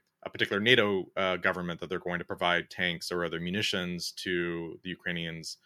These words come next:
and then within twenty-four hours, you know, get targeted,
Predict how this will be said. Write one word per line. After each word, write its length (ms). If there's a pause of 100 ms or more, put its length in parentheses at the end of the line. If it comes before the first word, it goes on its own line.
(200)
and 180
then 300
within 400
twenty-four 440
hours, 580
you 80
know, 180 (180)
get 200
targeted, 560